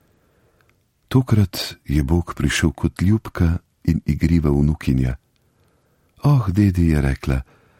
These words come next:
„tako čudovit si in tako zelo te pogrešamo. Prosim te,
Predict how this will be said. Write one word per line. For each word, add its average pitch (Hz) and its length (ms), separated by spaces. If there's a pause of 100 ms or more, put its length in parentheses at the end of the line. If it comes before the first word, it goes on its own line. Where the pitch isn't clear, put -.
(340)
„tako 131 220
čudovit 104 480
si 90 260 (420)
in 107 100
tako 131 240
zelo 107 320
te 92 140
pogrešamo. 71 680 (420)
Prosim 120 440
te, 76 200